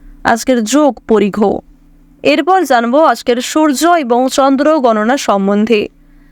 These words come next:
আজকের দিনের সূর্যোদয়ের সময় হচ্ছে সকাল ছটা বেজে একুশ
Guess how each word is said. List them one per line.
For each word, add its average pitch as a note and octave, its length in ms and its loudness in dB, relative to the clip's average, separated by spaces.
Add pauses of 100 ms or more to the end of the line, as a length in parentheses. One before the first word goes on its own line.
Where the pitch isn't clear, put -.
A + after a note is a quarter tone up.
(140)
আজকের D#4+ 380 -2
দিনের D#4+ 280 2
সূর্যোদয়ের D#4+ 720 0
সময় C#4 380 0
হচ্ছে D4+ 440 -2 (400)
সকাল B3+ 380 0
ছটা D4 360 0
বেজে D#4 340 0
একুশ C#4 420 -2